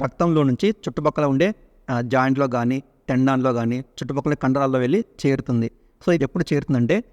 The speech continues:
ఈ యూరిక్ యాసిడ్ మెటబాలిజం అనేది ఎప్పుడైతే డిస్టర్బ్ అయిందో, దానివల్ల యూరిక్ యాసిడ్ లెవెల్స్ ఎక్కువ మోతాదులో ఉండడం వల్ల, ఇంకొక రీజన్ వచ్చేసి ఇది యూరిక్ యాసిడ్ మామూలుగా కిడ్నీ ద్వారా మన శరీరం నుంచి బయటికి వెళ్తుంది.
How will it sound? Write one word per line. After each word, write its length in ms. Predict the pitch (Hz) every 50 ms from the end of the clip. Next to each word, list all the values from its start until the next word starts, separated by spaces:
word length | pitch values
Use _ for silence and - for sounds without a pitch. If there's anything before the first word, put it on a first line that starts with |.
| _ -
ఈ 40 | 143
యూరిక్ 340 | 135 135 156 170 156 - -
యాసిడ్ 300 | 165 156 - - 165 139
మెటబాలిజం 500 | 131 127 151 147 147 147 143 139 151 143
అనేది 320 | 131 127 123 151 208 - -
ఎప్పుడైతే 300 | 135 - - 147 - 175
డిస్టర్బ్ 360 | 147 123 - - - 147 135
అయిందో, 300 | 123 120 113 117 147 202 - _ _ _ _ _ -
దానివల్ల 400 | 131 135 139 143 143 143 151 180
యూరిక్ 380 | 208 165 131 143 160 175 - -
యాసిడ్ 240 | 160 151 - 170 147
లెవెల్స్ 420 | 131 127 123 123 120 - 180 233 - _ _ _ _ _ _
ఎక్కువ 260 | - 131 - - 170 151
మోతాదులో 340 | 151 147 147 151 151 151
ఉండడం 200 | 135 131 127 123
వల్ల, 240 | 120 120 120 131 139 - _ -
ఇంకొక 240 | 143 147 170 156 160
రీజన్ 240 | 147 147 151 156 147
వచ్చేసి 420 | 143 - 143 143 - 214 233 240 - _ _ _ _ -
ఇది 160 | 139 151 175
యూరిక్ 360 | 147 135 151 170 180 - -
యాసిడ్ 340 | 156 147 - 170 190 240 233 - _ -
మామూలుగా 340 | 147 127 135 147 151 156 190
కిడ్నీ 320 | - - 156 147 151 175
ద్వారా 280 | 151 151 143 143 185 220
మన 160 | 185 165 156
శరీరం 240 | - - 147 147 156
నుంచి 160 | 156 - 180
బయటికి 320 | 139 131 131 139 147 -
వెళ్తుంది. 320 | 135 120 131 120 113 120